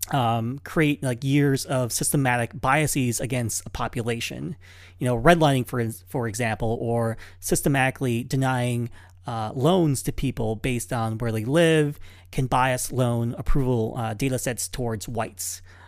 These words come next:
um, or Caucasians. So this, um, bias in the, in the data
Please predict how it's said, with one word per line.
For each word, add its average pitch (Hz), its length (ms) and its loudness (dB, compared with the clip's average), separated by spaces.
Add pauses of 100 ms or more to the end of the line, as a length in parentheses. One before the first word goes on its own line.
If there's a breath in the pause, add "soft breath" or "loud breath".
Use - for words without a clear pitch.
(120)
um, 107 400 -2
or 107 120 -6
Caucasians. - 640 -8 (360 loud breath)
So - 140 2
this, 202 320 2 (100)
um, 117 320 -2
bias 147 560 2
in 123 220 0
the, 117 220 -4
in 120 80 -4
the 113 100 -2
data 127 520 2